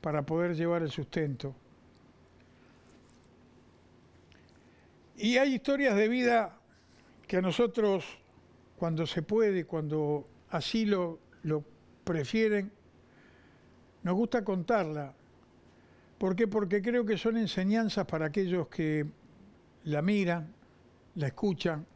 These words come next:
y lo ven. Porque a veces nos, nos hacemos, nos hacemos mucho mala sangre. O decimos, "¿Qué problema tenemos?". Y en realidad sí son problemas.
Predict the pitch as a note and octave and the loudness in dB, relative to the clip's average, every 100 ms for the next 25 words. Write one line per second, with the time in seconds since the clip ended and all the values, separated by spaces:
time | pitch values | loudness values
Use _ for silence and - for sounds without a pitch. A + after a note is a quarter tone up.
0 | - - - - - - - - D#3+ D#3 | -20 -20 -20 -20 -20 -20 -20 -4 0 2
1 | D#3 C#3 B2+ A2+ - - - - - - | 2 -2 -6 -12 -20 -20 -20 -20 -20 -20
2 | - - - - - - - - G3 F#3+ | -20 -20 -20 -20 -20 -20 -20 -6 0 2
3 | A#3 C4+ B3 G3+ - F#3 F3+ E3+ A#3+ A#3 | 2 2 0 -2 -2 -2 0 0 2 2
4 | G3+ - - - - - - - - D3 | 0 -6 -18 -20 -20 -20 -20 -14 -10 -4
5 | E3 G#3 G3 G#3 G3+ G3+ E3+ C#3+ - F#3+ | -2 0 2 2 0 -2 -2 -2 -2 -2
6 | D#3 C3+ A#2+ - - - - - - - | -2 -6 -8 -12 -20 -20 -20 -20 -20 -20
7 | - - - - - - E3+ D#3+ - G3+ | -20 -20 -20 -20 -20 -6 -2 -2 0 0
8 | F3+ G#3 G3 F#3+ F#3+ F3 D3+ F3 F#3+ D3+ | 0 -2 0 0 0 0 -2 0 0 -2
9 | C3+ - - - - _ - - - - | -6 -12 -18 -20 -20 _ -20 -20 -20 -20
10 | - - A#3+ B3+ B3+ C4+ C4 G#3+ - - | -10 -4 0 2 2 2 0 -4 -8 -4
11 | C4+ B3 - G#3+ F#3 F3 F#3 F#3 D3 C3+ | 0 0 0 -2 0 0 2 0 -2 -8